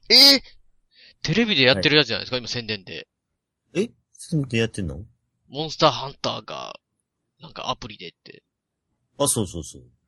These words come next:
Speaker 1: あ、残念ながらちょっと俺テレビあんまり見ないんで、あれなんですけども。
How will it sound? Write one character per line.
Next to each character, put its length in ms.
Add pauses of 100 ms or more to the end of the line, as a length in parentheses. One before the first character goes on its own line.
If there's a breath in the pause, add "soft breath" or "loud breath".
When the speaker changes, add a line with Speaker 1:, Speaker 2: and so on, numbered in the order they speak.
(140)
Speaker 1:
あ、 200
残 220
念 80
な 60
が 60
ら 60
ち 80
ょ 20
っ 20
と 100
俺 160
テ 160
レ 80
ビ 100
あ 60
ん 60
ま 80
り 80
見 100
な 100
い 80
ん 60
で、 200 (420 loud breath)
あ 100
れ 60
な 80
ん 40
で 60
す 80
け 100
ど 100
も。 480